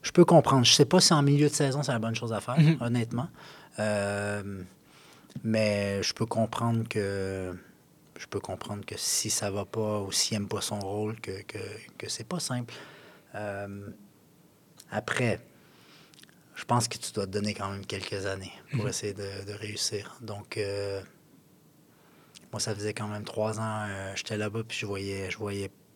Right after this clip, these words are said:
Speaker 1: pas vraiment de débouchés, donc, euh, mais je peux comprendre très bien ce qu'il vivait. En plus, il y a eu la naissance de,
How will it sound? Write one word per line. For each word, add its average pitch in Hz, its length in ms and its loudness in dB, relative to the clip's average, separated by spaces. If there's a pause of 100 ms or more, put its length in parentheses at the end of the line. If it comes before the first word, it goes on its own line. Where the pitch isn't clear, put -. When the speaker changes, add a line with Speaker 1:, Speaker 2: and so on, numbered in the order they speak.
(280)
Speaker 1:
pas 113 100 2
vraiment 110 340 0
de 110 60 0
débouchés, 104 600 -4
donc, 98 320 -8
euh, 98 280 -6
mais 101 120 -6
je - 100 -6
peux - 100 -8
comprendre 101 400 -4
très 110 220 -2
bien 110 200 -2
ce - 140 -2
qu'il - 200 -8
vivait. 110 580 0 (200)
En 110 120 -6
plus, - 280 -4
il 104 60 -4
y 101 40 -4
a - 20 -4
eu 98 40 -4
la 101 120 -6
naissance 104 540 -6
de, 98 180 -6